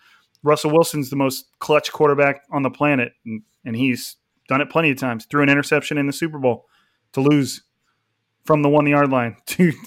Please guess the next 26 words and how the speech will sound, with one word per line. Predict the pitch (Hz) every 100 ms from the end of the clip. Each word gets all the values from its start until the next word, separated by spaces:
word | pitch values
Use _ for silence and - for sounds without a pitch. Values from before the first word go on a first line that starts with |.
| 127
you | 151 - - - 151
know | 151
what |
I | 143
mean? | 143 151
Like, | 143 135 131
is | 127
anybody | 143 143 147 139
out | 143
here, | 151 143 131 - - _
you | 120 127
know, |
you | 123
know, | 117 113 117
Jimmy | 139 147
Garoppolo | 131 131 135 123 117 123
is | 117
not | 127 120
on |
the | 117
same | - 120
planet | 110 127 120 110
as | 107
Russell | 123 117 117
Wilson, | 123 120 110
but, | 101 110